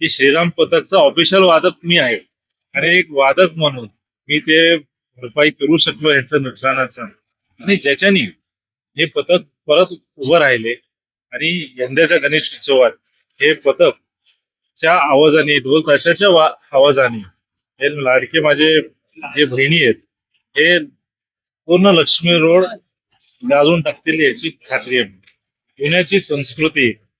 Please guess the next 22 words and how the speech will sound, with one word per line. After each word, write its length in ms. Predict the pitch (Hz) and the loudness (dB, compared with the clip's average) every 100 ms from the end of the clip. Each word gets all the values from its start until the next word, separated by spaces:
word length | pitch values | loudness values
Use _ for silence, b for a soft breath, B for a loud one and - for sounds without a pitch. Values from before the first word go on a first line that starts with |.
| _ | _
किंवा 140 | - 143 | -4 -4
पुण्याच्या 480 | - 135 147 147 170 | -4 -2 -2 0 -2
गणेश 480 | 131 139 160 - | -2 -2 -4 -4
उत्सवची 540 | 143 - 156 156 - 170 | -8 -8 -4 -4 -4 -6
संस्कृती 580 | 147 139 - 147 151 151 | -6 -10 -12 -8 -4 -2
जपणारा 460 | 127 - - 156 | -4 -6 -6 -4
पुणे 260 | 151 139 135 | -4 -6 -6
विभाग 220 | 123 113 | -6 -8
आहे. 200 | 107 98 95 _ _ b _ | -10 -16 _ _ _ b _
कारण 300 | 127 135 160 160 _ _ _ - | -2 0 0 -4 _ _ _ -4
मला 160 | 135 | 0
आठवण 440 | 156 139 - 156 160 | 2 0 0 0 0
आहे 80 | |
की 120 | 160 170 | -2 -2
अठराशे 520 | 131 123 151 139 165 | -2 -2 -2 0 -4
ब्याण्णव 420 | - 123 139 139 | -2 -4 0 0
ला 120 | 117 | 0
जेव्हा 560 | 101 _ _ _ 131 147 | -4 _ _ _ -2 -2
सार्वजनिक 560 | - 123 143 147 156 | 2 2 2 2 -2
गणेश 260 | 147 147 - | -4 -4 -6
उत्सवाची 460 | - 151 139 - 160 | -12 -10 -10 -10 -10
सुरुवात 420 | - 131 147 | -10 -2 2